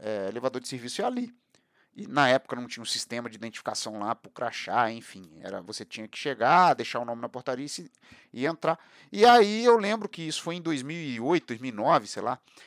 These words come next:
e eu falei assim, "Nossa, eu devo tá mal vestido." Hoje faz todo sentido falar assim, Cara, um homem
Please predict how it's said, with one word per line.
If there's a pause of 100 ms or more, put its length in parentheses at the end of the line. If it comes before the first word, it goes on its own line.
(160)
e
eu
falei
assim,
"Nossa,
eu
devo
tá
mal
vestido." (560)
Hoje
faz
todo
sentido
falar
assim,
Cara,
um
homem